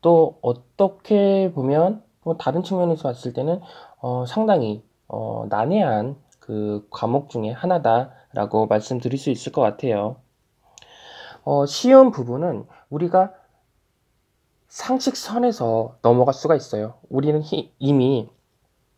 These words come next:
안드로이드든 아이오에스든 윈도우든 맥이든 어떤 프로그램을 사용하고 있습니다.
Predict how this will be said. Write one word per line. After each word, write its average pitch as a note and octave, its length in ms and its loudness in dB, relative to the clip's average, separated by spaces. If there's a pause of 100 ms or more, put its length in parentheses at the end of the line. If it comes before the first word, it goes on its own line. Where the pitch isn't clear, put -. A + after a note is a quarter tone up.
(640)
안드로이드든 D3 1040 2
아이오에스든 D3 1200 -2
윈도우든 E3 960 2
맥이든 B2 760 -2 (680)
어떤 E3+ 440 2 (220)
프로그램을 A3 520 2
사용하고 F#3+ 400 0
있습니다. A#2+ 560 -10